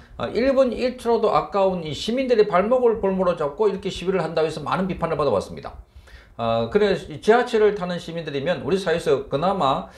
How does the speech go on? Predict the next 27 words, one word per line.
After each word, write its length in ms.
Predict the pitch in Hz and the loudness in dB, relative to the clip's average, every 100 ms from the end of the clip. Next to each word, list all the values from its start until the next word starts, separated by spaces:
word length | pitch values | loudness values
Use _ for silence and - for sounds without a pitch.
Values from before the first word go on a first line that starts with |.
| - - | -20 -18
어, 360 | 110 120 120 120 | -6 -2 0 0
이 200 | 131 131 | -2 -2
가진 320 | 135 233 233 | 2 2 2
자들이 360 | 185 151 143 120 | 0 0 0 0
아니고 460 | 92 143 95 - - | -2 -2 -8 -10 -2
일반인들, 640 | 226 226 214 147 90 - - | 0 2 0 -2 -4 -6 -16
뭐, 180 | 151 165 | -6 -6
서민들이 480 | - 190 233 240 180 | -2 -2 2 0 0
주로 160 | 170 | -2
많은데 460 | 135 98 98 87 - - - | -2 -4 -4 -8 -10 -20 4
왜 300 | 226 262 220 | 6 6 0
서민들이 640 | 185 208 247 254 240 233 | -4 -2 -2 0 2 0
발목을 400 | 185 156 190 180 | 0 -2 -2 -4
잡고 320 | 165 160 156 | -4 -4 -4
이렇게 300 | 147 160 160 | -6 -6 -8
계속 300 | 147 127 151 | -4 -4 -4
시위를 320 | - 147 147 127 | -6 -6 -2 -2
하나, 320 | 123 90 - _ - | -2 -6 -12 _ -10
아, 140 | - | -4
이렇게 200 | 151 151 | -2 -2
많은 220 | 113 131 | 0 0
비판을 300 | 131 127 143 | 0 -2 -2
쏟아내는데, 680 | 135 143 131 127 98 82 87 - - - - | 0 0 0 0 -4 -2 -2 -4 -14 -16 -6
이 240 | 233 233 | -4 -2
전장연이, 1120 | 190 147 170 185 208 214 220 226 139 127 220 - | 0 2 2 4 4 4 2 0 -2 -4 -8 -12
전장연이 1040 | - 151 160 165 165 165 175 196 233 233 - _ - | -6 -6 0 0 0 -2 -2 0 0 -2 -8 _ -8
이천이십, 1300 | 127 165 - 214 233 233 214 123 143 143 214 - | -6 -6 -6 0 2 0 -4 -4 -4 -4 -8 -10